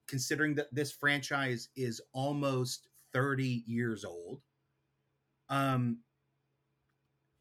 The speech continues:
the Phoenix Suns exist. And the Phoenix Suns have been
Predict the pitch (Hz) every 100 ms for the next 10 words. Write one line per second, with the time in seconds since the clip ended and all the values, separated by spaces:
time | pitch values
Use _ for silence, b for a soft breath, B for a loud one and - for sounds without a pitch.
0 | _ _ _ _ _ _ - 127 160 -
1 | 185 214 240 240 - 202 185 175 135 120
2 | - 113 - - - - - _ _ _
3 | - 151 127 196 240 254 269 254 185 180
4 | - - 147 135 147 123